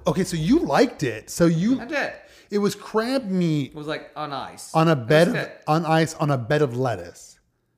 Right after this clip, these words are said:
Speaker 2: Yeah, and the lettuce is wasted. I don't know what it's
Speaker 1: But it
Speaker 2: like.
Speaker 1: was, I know. I feel like the,
Speaker 2: They
Speaker 1: it
Speaker 2: should
Speaker 1: was,
Speaker 2: take that off the bill.
Speaker 1: it was, tr-, it was a
Speaker 2: That's just
Speaker 1: trick.
Speaker 2: stu-,
Speaker 1: I
Speaker 2: that's
Speaker 1: feel like
Speaker 2: just stupid.
Speaker 1: I do feel like it was a trick. Like, oh,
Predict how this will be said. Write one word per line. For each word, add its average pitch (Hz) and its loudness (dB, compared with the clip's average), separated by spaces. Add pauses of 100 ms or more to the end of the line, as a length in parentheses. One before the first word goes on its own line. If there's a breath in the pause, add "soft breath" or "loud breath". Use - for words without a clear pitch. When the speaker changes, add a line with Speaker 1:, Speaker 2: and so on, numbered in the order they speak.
(180)
Speaker 2:
Yeah, 160 -14
and 156 -14
the 151 -14
lettuce 180 -10
is 104 -16
wasted. 101 -18 (100)
I 107 -20
don't 131 -20
know 139 -16
what 120 -16
it's 110 -14
Speaker 1:
But 160 6
it 175 8
Speaker 2:
like. - 6
Speaker 1:
was, - 2
I 160 4
know. 156 4 (220 loud breath)
I 175 0
feel 220 4
like 196 2
the, 170 2
Speaker 2:
They - -16
Speaker 1:
it - -10
Speaker 2:
should 175 2
Speaker 1:
was, 175 0
Speaker 2:
take 170 -6
that 127 -6
off 113 -6
the 101 -16
bill. 82 -20
Speaker 1:
it 185 2
was, 214 0
tr-, - -12
it - 2
was 185 0
a 170 0
Speaker 2:
That's 233 -8
just 247 -8
Speaker 1:
trick. 233 4
Speaker 2:
stu-, 139 -4
Speaker 1:
I - -14
Speaker 2:
that's 156 -4
Speaker 1:
feel 233 0
like 233 2
Speaker 2:
just - -12
stupid. 104 -14
Speaker 1:
I 202 4
do 254 8
feel 269 2
like 240 0
it 214 2
was 180 2
a 165 -2
trick. - -6
Like, 156 -6
oh, 202 -2